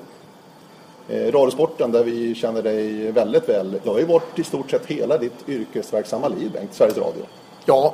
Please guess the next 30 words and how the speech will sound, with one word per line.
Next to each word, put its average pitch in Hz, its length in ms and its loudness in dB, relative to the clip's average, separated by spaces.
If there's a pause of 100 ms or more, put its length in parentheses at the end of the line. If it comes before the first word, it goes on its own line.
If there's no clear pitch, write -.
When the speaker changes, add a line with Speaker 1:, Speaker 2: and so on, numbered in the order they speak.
Speaker 2:
så 160 180 -2
har 151 80 4
det 147 60 2
blivit, 147 380 0
för 143 100 -6
att, - 320 -6
eh, 135 220 -2 (420)
man 151 100 -4
kan 170 100 0
säga 170 160 4
att 170 220 -2
under 170 200 -2
studieåren 196 680 0
så, 156 140 -6 (180)
så 156 140 -2
var 135 160 0
det 131 260 -2 (480)
lite 156 320 -4
annat 165 380 0
jag 131 100 -4
testade 123 380 -2
av 120 200 2
också. 101 400 -4
Jag, 120 180 -4 (140)
i 139 80 -2
Uppsala 123 400 -2
bodde 120 260 -4
jag 113 300 -2
och 110 100 0 (120)
pluggade, 107 560 -6